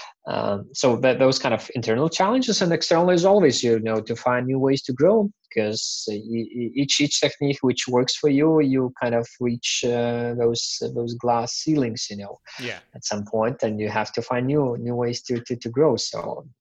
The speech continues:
Speaker 1: that's, that's, that's, uh, the challenge, which has not changed since the
Speaker 2: Yeah.
Speaker 1: beginning, I would say.
Speaker 2: Just never ends. It's the new kind of challenge, right? Yeah, that's fun. And, uh, were you guys already remote beforehand, before the changes, or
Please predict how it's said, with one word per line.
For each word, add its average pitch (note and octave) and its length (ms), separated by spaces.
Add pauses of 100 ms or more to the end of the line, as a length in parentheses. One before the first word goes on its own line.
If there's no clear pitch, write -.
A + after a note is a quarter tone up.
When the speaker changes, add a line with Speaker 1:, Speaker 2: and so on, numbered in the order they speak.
(160)
Speaker 1:
that's, - 460
that's, - 560 (800)
that's, - 480
uh, G#2+ 180
the A2 140
challenge, B2 440
which - 320
has D3+ 380
not D3+ 180
changed D#3+ 460
since - 300
the G#2 80
Speaker 2:
Yeah. G#2 140
Speaker 1:
beginning, A2 440
I A#2 60
would A#2 100
say. B2+ 380 (100)
Speaker 2:
Just - 160
never A#2 220
ends. A2+ 160
It's C3 120
the A2+ 120
new A2+ 260
kind G#2+ 240
of G2+ 80
challenge, G#2 340
right? G#2 160
Yeah, G#2+ 260 (340)
that's G#2 180
fun. G#2 240
And, C3+ 140 (100)
uh, D#3 180
were D#3 60
you D#3 80
guys D#3 180
already C#3+ 320
remote C3 440
beforehand, B2+ 580
before C3 220
the C3+ 100
changes, D#3 420
or G#2+ 300